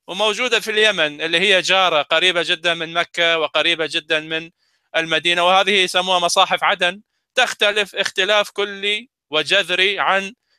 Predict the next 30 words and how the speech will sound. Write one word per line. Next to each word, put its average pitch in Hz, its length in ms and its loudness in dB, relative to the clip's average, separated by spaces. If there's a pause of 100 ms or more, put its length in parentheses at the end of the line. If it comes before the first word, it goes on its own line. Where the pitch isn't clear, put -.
(200)
بس 127 120 -6
تعال 180 260 2
اقرأ 214 240 2
وشوف 202 400 0
نفس 208 320 -2
الأسلوب 175 720 -4
الكلام، 151 640 0
نفس 160 280 -4
أسلوب 165 440 -8
الخط، - 480 -2 (460)
نفس 175 400 0
السجع، 151 1000 0
نفس 165 340 -2
الشعر، 143 720 -2 (160)
نفس - 320 -4
ال-، 165 220 -6 (500)
ها؟ 214 300 2
نفس 190 240 0
القندرة، 180 500 2
نفس 165 240 -2
النعال. 170 540 0 (800)
وعندك 196 840 2
أيضًا 185 240 2
موضوع 175 500 0
ال-، 160 380 -2
مثل 170 220 -8
ما 170 120 -2
تفضل 160 360 -2
أخونا 170 320 -2
وليد، 156 420 -2